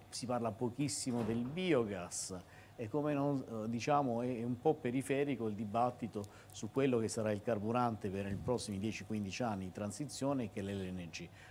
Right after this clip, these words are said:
Allora, questo dibattito manca, eh, si utilizzano delle formule semplificative e secondo me si rende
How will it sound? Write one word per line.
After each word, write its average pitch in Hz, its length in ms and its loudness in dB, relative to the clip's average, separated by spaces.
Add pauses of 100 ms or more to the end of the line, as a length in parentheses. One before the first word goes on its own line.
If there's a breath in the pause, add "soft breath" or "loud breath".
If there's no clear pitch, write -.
Allora, 123 180 0 (320)
questo - 600 0
dibattito 104 1080 0 (320 loud breath)
manca, 120 880 4 (380 loud breath)
eh, 110 240 4
si - 240 -4
utilizzano 113 1040 0
delle 95 220 -2
formule 95 420 -2
semplificative 127 920 -2
e 143 40 2
secondo 113 300 -2
me 113 160 -2
si 98 140 -6
rende 98 260 -2